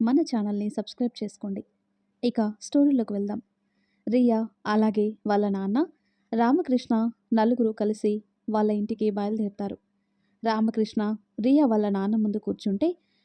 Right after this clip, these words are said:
వెనక శ్రీ, రియా కూర్చుంటారు. ఇద్దరు ఒకరినొకరు కోపంగా చూసుకుని మొహం తిప్పేసుకుంటారు. శ్రీని కోపంగా చూసి, "మా డాడీ రమ్మనగానే తోకూపుకుంటూ రావటానికి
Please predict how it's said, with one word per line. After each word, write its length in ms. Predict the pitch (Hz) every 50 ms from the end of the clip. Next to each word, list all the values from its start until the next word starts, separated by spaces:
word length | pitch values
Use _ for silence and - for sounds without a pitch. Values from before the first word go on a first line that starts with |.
| _ _ _ 233
వెనక 440 | 240 226 233 240 - 226 214 214 220 - _ _ _ _ _
శ్రీ, 360 | - - 240 247 233 226 226 - _ _ _ -
రియా 220 | 214 226 240 269 277
కూర్చుంటారు. 600 | 277 - 208 202 - - 202 196 208 202 214 - - _ - _ _ - - - - - - -
ఇద్దరు 400 | 226 220 202 240 233 220 214 220 - - _ _ _ - _ _
ఒకరినొకరు 640 | 240 247 - 359 359 339 277 233 233 226 233 233 233 - - - -
కోపంగా 420 | 247 226 220 - 240 233 226 226 220 -
చూసుకుని 480 | 220 208 208 - - 214 214 208 214 220 _ _
మొహం 220 | 220 214 214 233 220
తిప్పేసుకుంటారు. 800 | 214 214 208 _ 240 247 240 - - 202 196 208 202 - - - _ _ _ _ _ _ _ _ _ _ _ _ _
శ్రీని 320 | - - 277 269 247 240 233
కోపంగా 460 | - 214 202 196 240 240 226 220 214 214
చూసి, 380 | 220 214 214 - 330 381 427 - _ _ _ _ _ _
"మా 160 | 226 226 220
డాడీ 300 | 214 208 202 202 214 254
రమ్మనగానే 640 | 240 208 190 196 214 233 247 233 214 202 202 233 339 - _ _ _ _ _ _ _ _ _ _
తోకూపుకుంటూ 680 | 277 262 262 262 262 320 320 - 247 - 233 220 214 254
రావటానికి 720 | 226 214 202 208 214 233 220 202 202 196 - 302 403 -